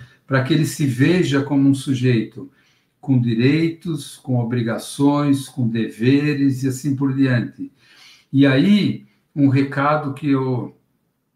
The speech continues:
que eu dou aqui, que eu acho muito importante, é que os pais, é, deem, deem limites sempre, mas deem também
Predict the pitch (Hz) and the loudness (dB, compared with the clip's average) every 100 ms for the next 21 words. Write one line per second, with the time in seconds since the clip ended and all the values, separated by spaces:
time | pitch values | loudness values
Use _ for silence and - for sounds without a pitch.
0 | _ _ _ - - 135 123 117 127 131 | _ _ _ -20 -6 -2 0 0 0 0
1 | 127 - 147 156 117 - 135 117 113 113 | -2 -4 -4 -2 -2 -2 -2 -2 -2 -4
2 | 107 117 120 131 127 127 120 113 - 139 | -4 -6 -6 -2 0 0 -4 -4 -2 0
3 | 143 123 98 - _ _ _ _ _ _ | 0 0 -6 -8 _ _ _ _ _ _
4 | - 120 - 131 - - 131 139 139 113 | -4 -4 -2 -4 -6 -2 2 2 2 0
5 | - - - _ _ _ 127 113 113 110 | -4 -14 -20 _ _ _ -6 -4 -2 -2
6 | 110 107 107 107 104 104 - _ _ _ | -2 -4 -4 -6 -8 -10 -16 _ _ _
7 | _ _ - 113 107 160 196 165 117 113 | _ _ -8 -6 0 2 4 4 2 -2
8 | 117 _ _ _ 123 117 156 170 139 135 | -8 _ _ _ -4 2 4 4 4 6
9 | 127 135 139 - - - 120 127 127 135 | 6 6 6 0 -10 -4 0 0 0 -2
10 | 135 - _ _ _ - 120 117 107 135 | -4 -8 _ _ _ -4 0 0 0 2
11 | 143 143 143 123 123 127 135 123 | 4 2 0 0 2 2 2 -2